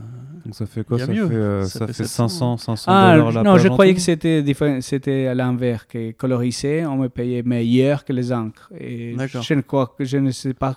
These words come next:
Speaker 3: pourquoi, parce que c'est, pour moi, c'est plus difficile de, de faire les encres, c'est
Speaker 2: Ouais.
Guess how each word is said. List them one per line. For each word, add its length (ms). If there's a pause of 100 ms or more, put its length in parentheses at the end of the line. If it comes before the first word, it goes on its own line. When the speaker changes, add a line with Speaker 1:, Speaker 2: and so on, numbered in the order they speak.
Speaker 3:
pourquoi, 400
parce 180
que 160 (460)
c'est, 240 (220)
pour 160
moi, 160
c'est 140
plus 260
difficile 560
de, 340
de 80
faire 240
les 180
encres, 440 (140)
c'est 100
Speaker 2:
Ouais. 180